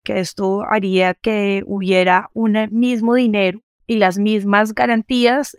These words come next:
se gastaría todo el mundo lo mismo haciendo campaña política y no se podrían recibir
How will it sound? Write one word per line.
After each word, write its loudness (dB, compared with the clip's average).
se -4
gastaría 0
todo 0
el -2
mundo -2
lo 2
mismo 0
haciendo -4
campaña -4
política -2
y 2
no -2
se -6
podrían -2
recibir 2